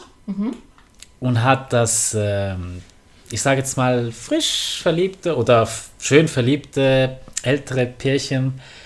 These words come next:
Speaker 2: vor dem Eingang gefunden.
Speaker 1: Was kommt
Speaker 2: Er
Speaker 1: jetzt?
Speaker 2: hatte sie gegen die Wand gedrückt gehabt,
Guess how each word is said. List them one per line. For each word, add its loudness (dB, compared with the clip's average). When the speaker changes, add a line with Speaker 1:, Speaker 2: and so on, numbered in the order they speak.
Speaker 2:
vor 2
dem -4
Eingang 0
gefunden. -6
Speaker 1:
Was -4
kommt 10
Speaker 2:
Er 12
Speaker 1:
jetzt? 0
Speaker 2:
hatte 2
sie 2
gegen 2
die 0
Wand 0
gedrückt -2
gehabt, -4